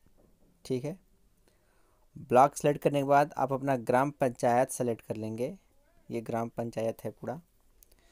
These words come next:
तो इसमें से कोई सा भी ग्राम पंचायत, जिस, जो आपका ग्राम पंचायत है उसको सेलेक्ट कर लेंगे। उसको सेलेक्ट करने के बाद आपके ग्राम पंचायत का दुकानदार, जो राशन,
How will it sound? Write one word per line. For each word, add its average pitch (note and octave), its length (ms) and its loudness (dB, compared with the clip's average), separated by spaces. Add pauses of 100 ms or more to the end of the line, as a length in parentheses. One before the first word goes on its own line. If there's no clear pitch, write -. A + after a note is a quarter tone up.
(320)
तो - 60 -14
इसमें C#3+ 200 -6
से C#3+ 120 -8
कोई C3 180 -2
सा C3 120 -2
भी B2+ 100 0
ग्राम B2 260 -2
पंचायत, A#2+ 420 -2
जिस, A#2+ 180 -8 (280)
जो B2 160 0
आपका C3+ 320 4
ग्राम A#2+ 260 2
पंचायत A2+ 520 -4
है A#2 120 -4
उसको B2+ 240 -6
सेलेक्ट A#2 320 -6
कर A2 120 -6
लेंगे। A2+ 380 -10 (1040)
उसको C#3 320 -2
सेलेक्ट C#3+ 300 0
करने A#2+ 240 0
के A2 60 -8
बाद B2 220 0 (2000)
आपके E3+ 580 2
ग्राम C3+ 380 2
पंचायत C#3 460 4
का C#3+ 260 4
दुकानदार, B2+ 720 4
जो B2+ 260 4
राशन, B2 460 0